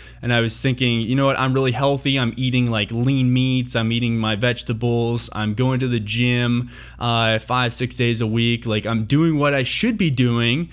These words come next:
And then everything kind of flipped upside down. And I discovered kind of a whole new reality and kind of facing that, um, that, uh, traumatic diagnosis. And, um, I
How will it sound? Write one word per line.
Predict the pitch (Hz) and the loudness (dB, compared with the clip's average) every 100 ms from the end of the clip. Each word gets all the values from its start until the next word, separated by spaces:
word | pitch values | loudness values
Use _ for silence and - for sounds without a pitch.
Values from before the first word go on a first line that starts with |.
| - - - | -14 -20 -4
And | 135 135 139 | 0 2 4
then | 139 139 135 135 - | 4 2 2 -2 0
everything | 135 139 135 135 | 0 2 0 -2
kind | 127 123 | -2 -2
of | 113 | -2
flipped | 127 120 | -2 -2
upside | 117 - 123 110 107 | -2 -2 0 0 0
down. | 117 113 110 | 0 0 -2
And | 117 | -2
I | 120 | -2
discovered | 117 117 - - 175 220 156 127 127 120 | -2 -2 -2 0 0 2 0 0 0 -2
kind | 139 | -2
of | 131 | 0
a | 117 113 | 0 0
whole | 110 - 160 160 151 | -4 -2 2 4 2
new | 147 143 143 139 131 131 - - - | 2 2 2 4 2 0 -4 -14 -10
reality | 117 120 127 139 131 117 | -2 2 2 2 0 0
and | 113 | -2
kind | 110 117 | -2 -2
of | 98 | -2
facing | 123 120 117 123 113 | 0 0 0 -2 0
that, | 110 107 107 | 0 -2 -2
um, | 113 107 104 104 104 - - - - - - - | -2 -2 -2 -4 -6 -12 -20 -20 -20 -18 -14 -4
that, | 120 110 - | 0 0 -2
uh, | 117 107 | -2 -2
traumatic | 101 - 110 104 101 - | -2 -2 -2 0 -2 -4
diagnosis. | 107 98 107 110 - 85 69 - - | -4 -2 -2 -2 -4 -8 -8 -8 -6
And, | 113 110 110 107 | -4 -2 -2 -2
um, | 110 107 107 104 104 | -2 -2 -2 -2 -4
I | - 113 110 107 104 | -4 -2 0 0 0